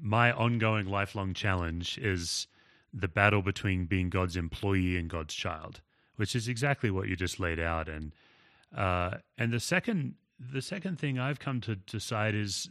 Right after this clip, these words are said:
the, the problem with grace is we talk about it so much we think we have it.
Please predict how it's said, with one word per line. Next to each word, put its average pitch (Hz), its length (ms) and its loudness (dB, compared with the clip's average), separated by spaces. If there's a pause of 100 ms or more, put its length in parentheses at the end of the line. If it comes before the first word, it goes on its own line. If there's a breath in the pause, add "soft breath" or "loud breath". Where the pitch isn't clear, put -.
the, 127 280 -8
the 120 80 -4
problem 131 540 0
with 101 200 -4
grace 107 600 0 (1000)
is 107 200 -2
we 117 100 0
talk 135 280 -2
about 110 260 0
it 101 120 -6
so - 460 0
much 117 380 -4
we 107 120 -2
think 113 380 -4
we 98 180 -2
have 92 200 -4
it. 82 140 -14